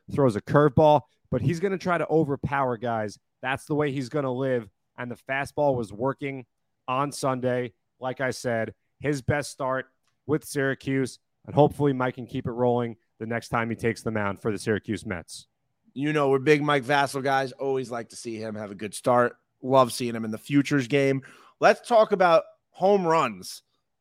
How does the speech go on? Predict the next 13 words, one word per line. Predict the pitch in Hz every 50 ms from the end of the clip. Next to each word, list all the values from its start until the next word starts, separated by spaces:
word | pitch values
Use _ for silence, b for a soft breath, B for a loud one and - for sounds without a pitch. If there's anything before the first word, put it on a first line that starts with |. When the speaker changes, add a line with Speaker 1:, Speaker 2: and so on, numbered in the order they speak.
| _ _
Speaker 2:
Luke | - 156 220 277 285 233 196
Ritter, | 170 165 156 151 147 143 143 - - _ _ -
Abraham | 160 175 185 175 185 175 170 165 165 165
Almonte, | 160 151 147 143 139 131 131 127 - 139 135 139 -
and | - 117 113 110
Jalen | 95 120 120 120 123 123 120 117 113
Davis | 107 113 107 104 101 101 107 104 - - b b b b b b b b _ _ _ _
all | 151 170 190 196 196 190 139
homered | 165 151 147 139 135 131 127 123 113
for | - 135 120
Syracuse | - - 127 120 117 120 120 - 123 120 113 120
on | 113 110 107
Sunday. | - - 131 127 131 127 131 127 127 127 120